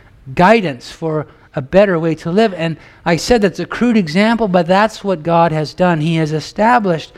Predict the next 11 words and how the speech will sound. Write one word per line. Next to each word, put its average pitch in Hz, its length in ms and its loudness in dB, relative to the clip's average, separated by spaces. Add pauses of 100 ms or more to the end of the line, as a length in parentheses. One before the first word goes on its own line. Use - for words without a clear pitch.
(260)
the 185 80 -2
perimeters 220 640 0
for 165 280 -4
our 151 160 -6
safety 202 720 -4
and 135 120 -4
well-being 143 920 0
and 123 120 -12
fullness 247 800 -2
in 160 180 0
life. 180 380 2